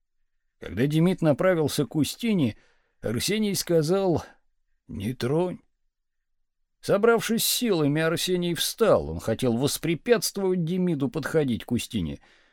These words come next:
Но Демид не сильно толкнул его ладонью в грудь, Арсений упал и не двигался. Никола полил его водой из бадьи.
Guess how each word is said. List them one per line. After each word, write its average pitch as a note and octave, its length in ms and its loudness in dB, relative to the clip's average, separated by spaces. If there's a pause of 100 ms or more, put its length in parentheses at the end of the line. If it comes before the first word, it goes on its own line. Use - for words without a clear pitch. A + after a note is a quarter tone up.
(520)
Но A3+ 180 -6
Демид D#3+ 460 -2
не C#3+ 140 2
сильно B2+ 380 0
толкнул A3 600 2
его G3+ 220 0
ладонью F#3 540 0
в D#3 120 -2
грудь, E3 380 -4 (600)
Арсений F#3+ 460 -2
упал C3 440 2
и G#2+ 40 -2
не G#2+ 120 2
двигался. C3 580 -4 (960)
Никола F#3 520 2
полил C3+ 420 2
его G#2 180 0
водой C3 380 2
из G2 120 0
бадьи. A2 460 -2